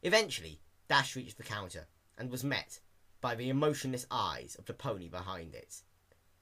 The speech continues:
Welcome to the Department of Winged Equines.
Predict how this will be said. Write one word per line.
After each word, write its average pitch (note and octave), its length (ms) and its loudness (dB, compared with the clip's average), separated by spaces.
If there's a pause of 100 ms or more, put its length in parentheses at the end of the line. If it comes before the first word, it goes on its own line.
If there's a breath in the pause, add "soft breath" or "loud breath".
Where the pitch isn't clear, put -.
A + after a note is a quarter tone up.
(460)
Welcome G2+ 920 -6
to - 140 -10
the A2 160 -4
Department F#2+ 1000 -6
of F#2 260 -8
Winged E2 420 -10 (100)
Equines. B1+ 1040 -16